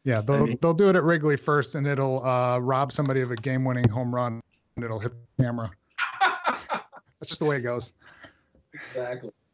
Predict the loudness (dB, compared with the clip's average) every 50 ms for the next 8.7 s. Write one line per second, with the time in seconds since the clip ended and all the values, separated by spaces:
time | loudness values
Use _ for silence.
0 | _ _ -10 -8 -6 -6 -6 -8 -10 -14 -12 -8 -6 -4 -4 -4 -6 -10 _ -4
1 | -2 0 0 0 -2 -2 -4 -4 -6 -4 -2 0 2 2 2 2 4 4 4 4
2 | 4 4 2 -2 -6 -4 -4 -2 -2 -2 0 -2 -2 -2 0 0 2 2 2 2
3 | 2 2 2 0 0 -4 -6 -8 -8 -10 -10 -10 -12 _ _ _ _ _ _ 0
4 | 2 2 4 4 4 4 4 4 4 2 2 0 0 -4 _ _ -4 0 2 4
5 | 4 4 4 2 0 0 -2 -4 -6 -4 0 0 2 2 2 2 0 0 -2 -2
6 | -2 -2 -2 0 0 -2 -4 -6 -8 -8 -6 -6 -4 -2 -2 -2 -2 -2 -2 -4
7 | -4 -2 0 0 -2 -2 -4 -6 -8 -4 -4 -4 -4 -2 -4 -2 -2 -2 -2 -4
8 | -6 -8 -10 -6 -2 0 0 0 0 -2 -4 -4 -6